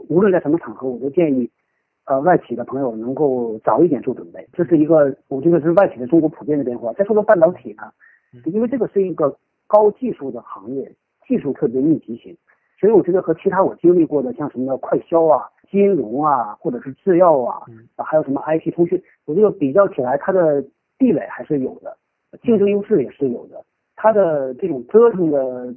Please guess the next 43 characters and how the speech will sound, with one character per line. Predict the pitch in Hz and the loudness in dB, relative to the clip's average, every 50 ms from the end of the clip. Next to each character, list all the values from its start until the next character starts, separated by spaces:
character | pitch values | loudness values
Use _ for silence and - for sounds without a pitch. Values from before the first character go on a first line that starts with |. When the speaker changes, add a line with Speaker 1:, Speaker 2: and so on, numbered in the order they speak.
| - _ - | -16 _ -12
Speaker 1:
这 | 147 | -10
个 | - - - 208 - - _ _ _ _ _ - | -10 -10 -8 -10 -12 -12 _ _ _ _ _ 2
折 | 214 220 214 | 2 2 2
腾 | 214 190 | 2 -2
的 | 165 147 | -4 -4
趋 | - - 233 226 | -4 -6 -6 -6
势 | - 208 151 | -4 -4 -4
吧， | 131 110 - | -4 -6 -8
Speaker 2:
<laughs> | _ | _
Speaker 1:
不 | - | -12
是 | 147 - 190 | -10 -6 -4
那 | 180 | -2
么 | 165 165 | -2 -2
明 | - 120 123 151 | -4 -4 -6 -6
显。 | - - - - _ _ _ _ _ _ - | -6 -8 -12 -12 _ _ _ _ _ _ -20
Speaker 2:
嗯。 | 127 117 113 | -20 -8 0
Speaker 1:
像 | 220 220 208 | 2 4 4
我 | 147 131 | 4 4
原 | 139 156 175 | 4 4 4
来 | 175 180 180 180 180 180 175 _ _ | 4 2 0 -2 -6 -8 -12 _ _
在 | 190 170 170 | -8 -8 -8
快 | - - 214 175 - | -8 -10 -10 -8 -6
消 | - 175 175 | -6 -4 -4
的 | 175 160 | -4 -6
时 | - - 123 | -8 -12 -14
候 | - 131 131 | -12 -12 -12
呢， | 127 117 113 107 - _ _ _ _ _ _ - | -12 -12 -14 -16 -20 _ _ _ _ _ _ -6
我 | 139 135 | -4 -2
们 | 151 175 139 | -2 -2 -2
公 | 156 202 190 | -2 -4 -4
司 | 202 202 190 | -4 -4 -2
的 | 175 160 151 135 | 0 0 0 0
并 | - - 208 175 | 0 -2 -2 -2
购 | 160 175 175 151 | -2 -2 -2 -4
整 | - 131 107 | -4 -6 -10
合 | - - 123 127 | -10 -10 -12 -10
差 | - - 170 165 | -4 -2 -2 0
不 | 151 | 0
多 | 160 175 | -2 -2
一 | 180 | -4
年 | 165 123 120 147 151 | -6 -6 -4 -4 -4
一 | 170 | -4
次。 | - - - | -4 -8 -12